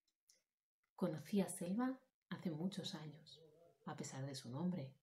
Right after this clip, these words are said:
o tal vez por él. Selva era negra y alegre. Tenía ojos de mar. Cuando la veía en clase, inclinada hacia el cuaderno, yo pensaba en un tronco en mitad de la selva, pero luego ella levantaba el torso,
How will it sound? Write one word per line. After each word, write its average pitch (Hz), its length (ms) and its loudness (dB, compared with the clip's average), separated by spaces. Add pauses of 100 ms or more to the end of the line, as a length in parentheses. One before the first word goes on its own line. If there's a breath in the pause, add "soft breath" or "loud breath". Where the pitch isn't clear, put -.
o 175 100 -6
tal 151 200 -4
vez 143 180 -6
por 139 160 -2
él. 180 280 4 (680)
Selva 147 480 -2
era 139 240 0
negra 165 480 2 (400)
y 214 120 2
alegre. 156 420 -2 (760)
Tenía 151 340 -4
ojos - 300 -8
de 156 80 -8
mar. 185 240 0 (840)
Cuando 170 260 2
la 147 100 2
veía 143 260 4
en 135 100 4
clase, 156 600 2
inclinada 160 640 2
hacia 156 200 -4
el 143 60 -6
cuaderno, 170 600 6 (260)
yo 156 140 -4
pensaba 196 480 4
en 165 80 4
un 151 140 0
tronco 165 340 2
en 156 80 0
mitad 151 240 -2
de 147 80 0
la 147 120 -2
selva, 139 440 -2 (440)
pero 160 220 -2
luego 170 280 2
ella 180 180 4
levantaba 165 420 -4
el 156 120 -6
torso, 160 480 -4